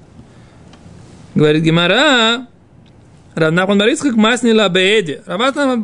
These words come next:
Нахман бар Ицхак учил Брайту такой прямым текстом. «Ома Рав,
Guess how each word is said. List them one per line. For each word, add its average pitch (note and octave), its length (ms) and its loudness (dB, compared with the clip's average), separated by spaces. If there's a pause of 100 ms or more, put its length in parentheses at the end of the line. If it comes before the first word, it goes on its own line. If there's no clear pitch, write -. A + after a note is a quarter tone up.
Нахман G#3+ 460 0
бар F#3 160 0
Ицхак A#3+ 260 -4
учил B3+ 320 0
Брайту C4+ 480 0
такой A#3+ 260 -2
прямым A#3+ 300 0
текстом. G3+ 480 -4 (400)
«Ома A3 320 2
Рав, C#4 540 0